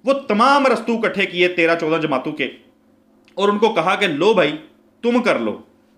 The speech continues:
तुम ठीक कर लो पाकिस्तान की मईशत को। और फिर पाकिस्तान की मईशत के साथ जो बदसलूकी हुई, जो ज्यादती हुई पाकिस्तान के साथ और पाकिस्तान की मईशत के साथ,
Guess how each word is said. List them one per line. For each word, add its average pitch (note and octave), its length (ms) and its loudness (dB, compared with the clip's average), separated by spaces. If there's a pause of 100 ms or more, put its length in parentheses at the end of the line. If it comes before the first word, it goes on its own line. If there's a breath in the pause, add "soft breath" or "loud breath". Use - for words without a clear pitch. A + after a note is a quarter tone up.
(960)
तुम C#4 220 2
ठीक A#3 220 2
कर F#3 120 2
लो F#3 120 0
पाकिस्तान D#3+ 420 -2
की D#3 100 -4
मईशत C#3 440 -4
को। A2+ 260 -8
और E3+ 120 0
फिर A3+ 140 0
पाकिस्तान G3 520 -2
की G#3+ 120 -6
मईशत F3+ 480 -4
के G#3 60 -4
साथ F3+ 340 -2
जो F3+ 180 2
बदसलूकी G#3 680 0
हुई, D#3+ 420 -2 (800 soft breath)
जो A3+ 340 -2
ज्यादती C#4+ 380 0
हुई B3 160 2
पाकिस्तान G3 540 -2
के G3+ 80 -4
साथ F3 180 0
और F3+ 180 -4
पाकिस्तान D#3+ 420 -4
की E3 120 -6
मईशत D#3 480 -4
के - 80 -4
साथ, D3 200 0